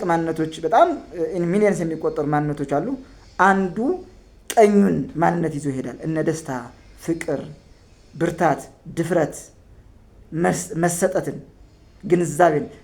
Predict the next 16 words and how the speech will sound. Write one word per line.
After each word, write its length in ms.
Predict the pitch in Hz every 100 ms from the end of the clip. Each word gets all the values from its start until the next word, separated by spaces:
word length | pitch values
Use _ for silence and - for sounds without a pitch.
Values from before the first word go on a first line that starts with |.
| -
ማስተዋልን፣ 600 | 156 156 - 185 160 135 127 -
ጥበብን፣ 440 | - 196 185 160 143 - -
መሪነትን፣ 580 | 147 165 196 180 165 131 127 - - -
መትረፍረፍን፣ 680 | 165 165 214 190 175 131 - - - -
ሀብትን፣ 440 | 190 208 - 156 - - - - -
እነዚህ 300 | 214 254 226
ሁሉ 220 | 220 208
ያጠቃለለ 580 | 190 175 175 139 143 147 247 - - - - -
ደስታን 420 | 208 220 220 208
የሚፈጥር፣ 400 | 185 160 135 131 127
መነሳሳትን፣ 600 | 165 196 214 208 208 143
ትጋትን 380 | - 170 185 185
የሚፈጥር 340 | 156 151 147
ሁሉ 240 | 139 220 294 415 - - - - - -
ንቃተ 300 | - 180 147
ህሊና፣ 260 | 127 127